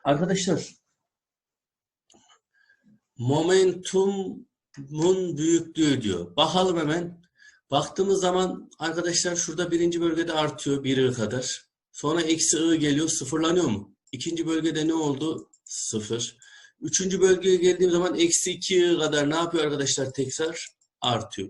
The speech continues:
Üçüncü bölgede de eksi iki I kadar bir artış gösteriyor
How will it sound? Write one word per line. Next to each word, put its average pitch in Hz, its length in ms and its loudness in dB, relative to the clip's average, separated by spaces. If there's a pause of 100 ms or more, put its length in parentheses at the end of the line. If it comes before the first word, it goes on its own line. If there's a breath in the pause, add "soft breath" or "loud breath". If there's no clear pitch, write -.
Üçüncü 131 440 -8
bölgede 135 500 -2
de 107 100 -2
eksi 139 580 -6
iki 123 460 -6
I 131 420 -2
kadar 117 420 -2 (460 soft breath)
bir 143 260 -6 (140)
artış 120 460 -6
gösteriyor 101 640 -6